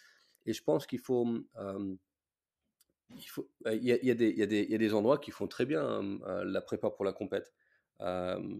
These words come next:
mais en général, ce sont pas des, ce sont pas des box, euh, euh, qui gagnent très, très bien leur vie. En général, ce sont des coachs qui gagnent leur vie, eux, sur du coaching one-to-one ou en supplément, ce genre de choses.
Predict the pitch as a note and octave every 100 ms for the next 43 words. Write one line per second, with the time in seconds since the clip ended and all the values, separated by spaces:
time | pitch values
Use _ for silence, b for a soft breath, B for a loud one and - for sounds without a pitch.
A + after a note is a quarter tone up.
0 | - G2 G2+ G2 F#2 G2+ G2 A2+ - -
1 | F#2+ G#2 G2+ F#2 - - G#2+ G2+ G#2 F#2+
2 | A2 A2 - G2+ F2+ F2+ F2+ F2+ b b
3 | b _ F#2 F2+ F2+ F#2+ G2 F#2+ F#2+ F#2
4 | F#2 - - - A2 - G2 G#2+ G#2 F#2
5 | - G#2 G2+ F#2+ G2+ G2 B2 B2+ G#2+ F2+
6 | F#2+ G2+ - - F#2+ F2+ A2 - F#2+ G2+
7 | G2 G2 F#2 G#2+ A2 A2 - F#2 - G2+
8 | - G2+ F#2+ F2+ G2 G#2 G#2+ G2 - -
9 | G2 G#2 G2+ F#2 F#2 F2+ - D3